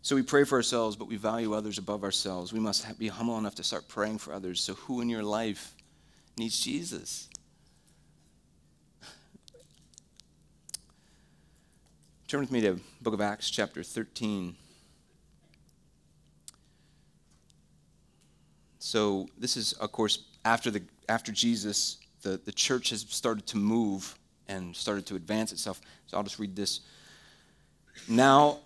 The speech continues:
in the church at Antioch, there were prophets and teachers, Barnabas, Simeon, Lucius, Manaen, and Saul.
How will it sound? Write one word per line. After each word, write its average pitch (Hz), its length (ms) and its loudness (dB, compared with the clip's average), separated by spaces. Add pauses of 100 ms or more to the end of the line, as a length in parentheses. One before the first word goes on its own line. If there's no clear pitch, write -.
(100)
in 165 180 6
the 160 120 6
church 165 360 4
at 120 140 2 (100)
Antioch, 131 640 2 (720)
there 127 220 6
were 120 160 4
prophets - 720 4
and 117 180 4
teachers, - 800 -4 (340)
Barnabas, 131 840 4 (880)
Simeon, 123 800 4 (180)
Lucius, 120 760 2 (600)
Manaen, 117 680 4 (960)
and 113 300 4
Saul. 95 540 4